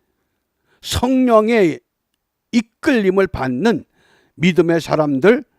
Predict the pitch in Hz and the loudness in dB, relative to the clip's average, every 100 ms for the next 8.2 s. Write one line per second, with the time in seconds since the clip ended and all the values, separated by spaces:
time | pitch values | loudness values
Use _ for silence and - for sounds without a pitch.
0 | _ _ _ 160 147 151 - 135 123 117 | _ _ _ -4 0 -2 -2 -6 -4 -6
1 | 113 - 208 - _ _ - 170 151 139 | -4 -4 -4 -6 _ _ -4 0 2 2
2 | 135 185 240 - _ _ - 156 147 127 | 2 2 0 -8 _ _ -2 0 0 -4
3 | 127 165 180 - _ _ _ _ _ - | -2 0 -2 -6 _ _ _ _ _ -8
4 | 147 147 143 147 139 135 131 - 147 - | -2 0 0 -2 0 -2 -2 -8 -14 -8
5 | 160 - 135 127 117 110 120 208 139 _ | -10 -4 -4 -4 -4 -6 0 0 0 _
6 | _ - 135 135 120 113 156 151 - _ | _ -6 -2 -2 -2 -2 -4 -4 -10 _
7 | _ - - - - 302 202 143 123 - | _ -14 -12 -12 -2 0 0 -6 -10 -12
8 | 110 | -14